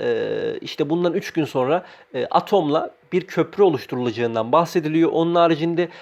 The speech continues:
Mart'ın sonunda Polygon'la bir köprü kurulacağından bahsediliyor. E, gibi güzel haberleri var aslında Van'ın. E, bunları daha önce göstermiştim. Fakat tekrardan bu haberlerin önemli olduğu için,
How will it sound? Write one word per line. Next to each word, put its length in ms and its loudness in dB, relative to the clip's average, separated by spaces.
Mart'ın 400 2
sonunda 420 0
Polygon'la 560 2
bir 100 2
köprü 300 -6
kurulacağından 680 -2
bahsediliyor. 640 2
E, 120 0
gibi 300 -4
güzel 280 4
haberleri 440 4
var 140 6
aslında 460 0
Van'ın. 260 -2
E, 460 -2
bunları 360 2
daha 220 4
önce 180 2
göstermiştim. 680 0
Fakat 320 -4
tekrardan 500 0
bu 120 2
haberlerin 500 2
önemli 360 2
olduğu 280 2
için, 260 -8